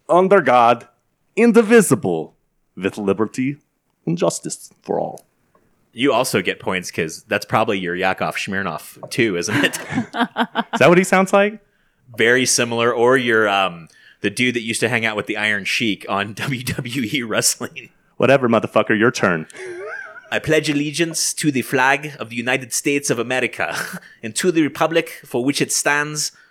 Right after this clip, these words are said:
Speaker 2: one nation, under God, indivisible, with liberty and justice for all.
Speaker 1: That's pretty fucking good.
Speaker 2: Ugh, I was just thinking, Chekhov, Chekhov, Chekhov, Chekhov. <laughs> Fucking nuclear vessels. <laughs>
Speaker 1: Who's next?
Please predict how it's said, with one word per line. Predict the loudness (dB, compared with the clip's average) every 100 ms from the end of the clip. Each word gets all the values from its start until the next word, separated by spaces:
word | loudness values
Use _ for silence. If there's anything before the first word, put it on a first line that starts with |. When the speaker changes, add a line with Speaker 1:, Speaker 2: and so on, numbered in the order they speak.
| -6
Speaker 2:
one | -6 0
nation, | 0 2 -2 -6 -12 _ -8
under | -2 -2
God, | 2 4 4 0 -12 _ _ -8
indivisible, | -4 -2 -2 0 0 0 -4 -10 _ _ _
with | -4 0
liberty | 2 2 0 -6 -6
and | -4 0
justice | 0 -2 -6 -6
for | -2 0
all. | 0 -2 -8 -20 _ _ _ _ _ _
Speaker 1:
That's | -20
pretty | -20 -18
fucking | -14 -14
good. | -14 -18 -18 -14 -12 -6
Speaker 2:
Ugh, | 4 4 4 -2 -16 _ -2
I | 2
was | 2
just | 2 0
thinking, | 0 0 -4
Chekhov, | -4 -2 -2 -6 -6
Chekhov, | -2 -2 -2 -10 -6
Chekhov, | -6 0 6 6 8 4
Chekhov. | 8 6 6 4 6 4 4 4 2 0 -8
<laughs> | -8 -2
Fucking | 0 0
nuclear | 0 4 4 4
vessels. | 4 2 -2 -2 -2
<laughs> | -4 2 6 6 4 2 0 -2 -4 -2 -6 -8 -20 _ _ _ -2
Speaker 1:
Who's | 0 2
next? | 2 0 -10